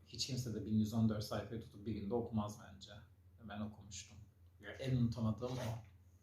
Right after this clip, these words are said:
Son sorulara gel-, geldik. Seride en çok değiştirmek istediğin şey?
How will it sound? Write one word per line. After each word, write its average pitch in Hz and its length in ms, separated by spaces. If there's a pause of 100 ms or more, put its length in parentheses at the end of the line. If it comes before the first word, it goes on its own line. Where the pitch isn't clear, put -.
(1000)
Son 123 240
sorulara 127 480
gel-, 120 340
geldik. 117 440
Seride 139 540
en 160 180
çok 135 240
değiştirmek 123 500
istediğin 120 460
şey? 110 500